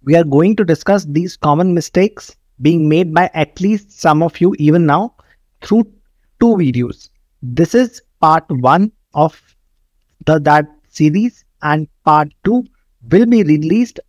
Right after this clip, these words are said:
around tenth of July, right? Keep in mind that this is a, this is a competitive exam.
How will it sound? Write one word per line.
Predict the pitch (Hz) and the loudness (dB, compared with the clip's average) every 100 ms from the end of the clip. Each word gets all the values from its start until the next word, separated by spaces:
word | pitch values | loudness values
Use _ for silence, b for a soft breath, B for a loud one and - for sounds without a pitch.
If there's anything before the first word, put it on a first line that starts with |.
| _ | _
around | 147 156 202 233 - _ _ _ | 0 2 0 -4 -8 _ _ _
tenth | 170 180 180 | 0 2 0
of | 143 | -2
July, | 131 113 - _ _ _ _ _ | -2 -4 -8 _ _ _ _ _
right? | 185 202 - _ _ _ _ _ _ _ _ _ _ _ _ _ _ _ _ _ _ _ _ _ _ _ _ _ _ | -4 -4 -6 _ _ _ _ _ _ _ _ _ _ _ _ _ _ _ _ _ _ _ _ _ _ _ _ _ _
Keep | 214 277 | -2 2
in | 240 | 2
mind | 214 269 262 | 2 2 0
that | 214 156 | -2 -4
this | - | -2
is | 233 | -2
a, | 196 - _ _ - | -2 -8 _ _ -8
this | 147 175 233 | -4 0 0
is | 247 - 165 | 0 -4 -12
a | |
competitive | 147 160 156 180 180 175 | -4 -2 0 -2 0 0
exam. | 123 120 117 | 0 0 -4